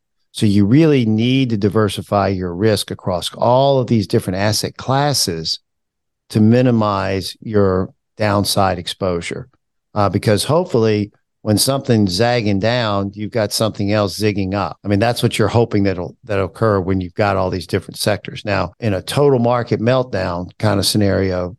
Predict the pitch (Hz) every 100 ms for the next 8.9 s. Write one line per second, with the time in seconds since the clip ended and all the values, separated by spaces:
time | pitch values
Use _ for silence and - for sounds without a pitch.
0 | _ 101 110 110 110 98 90 92 87 98
1 | 104 98 92 - 104 92 - - 101 110
2 | 101 123 - - 208 175 139 123 131 117
3 | 107 113 113 - 85 82 _ _ _ _
4 | 123 110 135 147 135 127 117 113 113 117
5 | 110 - 113 107 - 107 92 98 110 101
6 | 95 113 104 123 120 151 156 - - 127
7 | 123 - 131 131 - 110 107 107 101 113
8 | 104 - 117 117 120 110 101 -